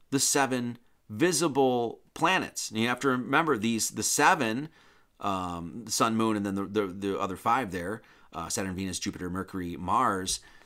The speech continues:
those are the ones you can see with naked eye observation. These are the ones that you can see, that a-, anybody can see just with their naked eye. So hence why there was a,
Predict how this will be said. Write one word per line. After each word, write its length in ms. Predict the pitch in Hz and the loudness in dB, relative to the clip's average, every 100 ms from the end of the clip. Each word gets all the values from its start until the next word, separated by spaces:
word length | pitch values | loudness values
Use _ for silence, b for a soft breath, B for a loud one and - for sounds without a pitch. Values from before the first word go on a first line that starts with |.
| b | b
those 360 | - 127 196 196 | 4 6 8 6
are 40 | |
the 80 | 208 | 4
ones 240 | 185 175 160 | 4 2 0
you 80 | |
can 100 | 170 | 0
see 220 | 156 - 185 | 0 0 0
with 180 | 165 | -2
naked 360 | 135 165 196 170 | 0 0 2 0
eye 280 | - 143 135 | 2 4 4
observation. 840 | 131 147 160 143 202 - 107 76 - _ _ _ _ _ _ _ - | 4 2 2 2 2 2 0 -4 -16 _ _ _ _ _ _ _ -2
These 240 | 143 165 | 0 2
are 40 | |
the 80 | 180 170 170 | 0 2 0
ones 140 | 156 | 2
that 120 | 160 | 0
you 140 | 160 156 | 0 -2
can 160 | 180 | -2
see, 200 | - 180 | 0 2
that 140 | 147 143 | 4 4
a-, 260 | 139 - | 2 0
anybody 280 | 135 156 160 | 2 2 2
can 120 | 151 | 0
see 140 | 135 131 | 0 0
just 240 | 135 147 | 0 0
with 120 | 151 | 0
their 140 | 156 147 | 0 0
naked 300 | 113 107 123 | 0 0 2
eye. 320 | 170 131 82 - b b - | 4 2 -2 -16 b b -4
So 140 | 117 | 0
hence 240 | 123 135 | 0 0
why 180 | 127 117 | 2 2
there 120 | 120 | 4
was 200 | 113 110 | 2 2
a, 300 | 117 107 101 | 2 2 0